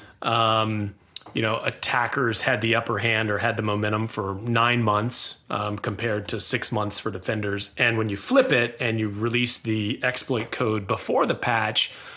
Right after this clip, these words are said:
uh, attackers now sort of own twelve months out of those fifteen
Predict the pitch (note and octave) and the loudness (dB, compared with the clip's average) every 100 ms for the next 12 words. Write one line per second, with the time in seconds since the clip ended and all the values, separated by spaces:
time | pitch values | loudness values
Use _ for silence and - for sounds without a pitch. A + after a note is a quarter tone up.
0 | - - A#2+ A#2 A2+ A2 A#2+ B2+ - D#3 | -14 0 4 6 4 4 2 0 2 4
1 | C3+ C3 B2 G#2+ B2 B2 A#2+ A2+ A2 A2+ | 4 2 0 2 4 6 6 4 2 -2
2 | - B2 G#2+ - C3+ B2 A#2+ A#2+ A2+ - | -2 -2 -2 -2 2 4 4 2 -2 -2
3 | - D#3+ B2+ A2 G2 - - A#2 G#2+ F#2+ | 4 6 6 2 -2 -12 -2 2 2 0
4 | - - A2+ G#2 G2+ G#2 - B2 - G#2+ | -2 0 2 0 -2 -2 -2 -4 -4 -4
5 | G2 | -6